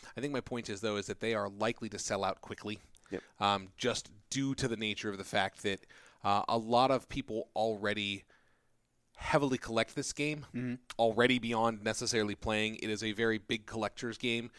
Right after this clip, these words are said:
Speaker 1: just because of the Final Fantasy stuff. And so I expect that, I mean, any collector that's out there, and I'm sure that there are probably, if we're generous,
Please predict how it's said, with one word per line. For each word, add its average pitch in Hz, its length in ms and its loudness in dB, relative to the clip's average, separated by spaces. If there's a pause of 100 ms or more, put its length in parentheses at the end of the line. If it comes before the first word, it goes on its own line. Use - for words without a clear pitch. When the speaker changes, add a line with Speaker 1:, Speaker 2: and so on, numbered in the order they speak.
(180)
Speaker 1:
just - 220 -2
because 107 440 0
of 101 200 -4
the 95 60 -6
Final 98 220 -4
Fantasy 104 360 -8
stuff. 110 320 0 (320)
And 101 100 -4
so 117 100 2
I 107 60 6
expect - 380 0
that, 104 160 0 (560)
I 101 60 -4
mean, 98 220 -10 (140)
any 139 160 -4
collector 127 380 -2
that's 107 180 -6
out 107 220 2
there, 98 140 2
and 95 80 -2
I'm 95 80 -6
sure 117 180 -6
that 98 160 -10
there 98 100 -2
are 95 60 -6
probably, 101 580 -2 (440)
if 110 180 -6
we're 110 80 -2
generous, 117 560 0